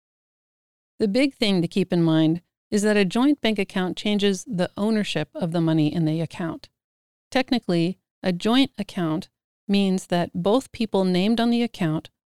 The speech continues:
own the money. Since we're talking about your parent adding you to an account containing their money, it's almost like they just gave you a monetary gift. Depending on the size of your parent's account,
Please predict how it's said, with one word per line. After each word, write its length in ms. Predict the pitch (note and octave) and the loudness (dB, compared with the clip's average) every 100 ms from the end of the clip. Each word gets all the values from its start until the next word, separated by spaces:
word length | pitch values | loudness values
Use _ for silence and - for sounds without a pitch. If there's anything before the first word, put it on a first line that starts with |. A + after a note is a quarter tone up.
| _ | _
own 320 | F3+ F3 F3 | 2 4 4
the 80 | E3 | 2
money. 420 | E3+ D3+ - - _ _ _ _ _ _ _ | 2 2 0 -8 _ _ _ _ _ _ _
Since 340 | - B3+ C4+ - | -4 2 2 2
we're 180 | A3 | -2
talking 460 | F#3+ - G#3+ G3+ G#3+ | -2 -6 -6 -4 -4
about 220 | F#3+ F3+ | -2 -2
your 100 | F#3 | -4
parent 360 | F#3 G3 D#3+ - - | -4 0 0 -2 -6
adding 320 | G3+ A#3+ G#3+ | -2 2 2
you 160 | E3+ | 2
to 160 | D#3+ F#3+ | 0 -2
an 80 | E3 | -2
account 440 | E3 - D#3 - | -2 -2 -2 -4
containing 580 | - F#3 - F3 E3 D#3 | -4 -4 -2 0 2 0
their 280 | E3+ G3 B3 | 0 2 2
money, 400 | F3+ E3 F3 F#3+ _ _ | 0 0 -2 -4 _ _
it's 160 | - G#3 | -10 -4
almost 400 | A3+ C4+ C4 - | 4 4 4 2
like 180 | F#3 - | -2 0
they 100 | F3 | 0
just 280 | D#3+ D#3+ F3 | 0 -2 -2
gave 300 | E3 F#3 G3 | 2 2 2
you 240 | A3 A3+ | 0 0
a 80 | F#3 | 0
monetary 640 | E3 E3+ F3 - E3 E3+ | 0 0 -2 -2 -2 -2
gift. 440 | D#3 C#3 - - _ _ _ _ _ _ _ | 0 -2 -4 -18 _ _ _ _ _ _ _
Depending 500 | - F#3 A#3+ C4 C#4+ | -6 -2 2 4 4
on 60 | A#3 | 2
the 80 | F#3+ | -2
size 400 | - G3 G3 F3+ | -2 0 0 0
of 100 | F3 | -4
your 100 | D#3 | -4
parent's 360 | - F#3 E3+ | -2 -4 -4
account, 560 | - - B3 A3 - | -8 -8 -4 -2 -4